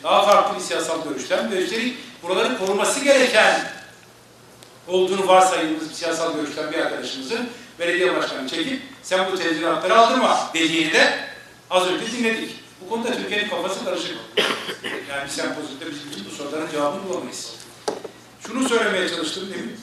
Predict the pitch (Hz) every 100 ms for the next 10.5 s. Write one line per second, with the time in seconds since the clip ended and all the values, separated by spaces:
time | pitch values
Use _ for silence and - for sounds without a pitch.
0 | - 185 175 196 208 233 220 202 180 175
1 | 175 175 254 262 - - - - - 247
2 | 247 156 156 208 196 185 180 - - 208
3 | 175 170 165 156 147 147 143 139 202 240
4 | 247 - - - - 202 214 220 220 -
5 | - 180 170 185 190 262 247 214 208 208
6 | 226 233 - - - - - - - -
7 | - 180 208 202 196 - - - - -
8 | - 160 185 208 202 - - - - -
9 | - - - - - 151 165 180 185 180
10 | 170 185 185 170